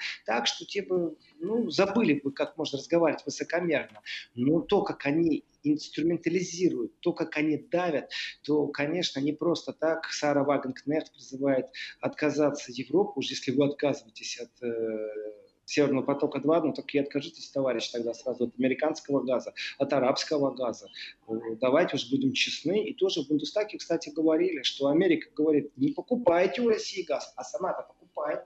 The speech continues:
нефть. Покупает. Э, то есть и это было сказано в, в Бундестаге, во всех дискуссиях. Евгений, мы коротко сказали о том, что была дискуссия в Бундестаге, которая ни к чему не привела.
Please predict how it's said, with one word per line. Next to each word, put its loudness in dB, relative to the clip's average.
нефть. -20
Покупает. 0
Э, -2
то 4
есть 0
и 2
это 4
было 2
сказано -4
в, -6
в -6
Бундестаге, 0
во -6
всех -2
дискуссиях. -6
Евгений, 0
мы 4
коротко 2
сказали 0
о 2
том, -6
что -8
была 2
дискуссия -8
в -10
Бундестаге, -2
которая 2
ни 4
к -2
чему 2
не 4
привела. 2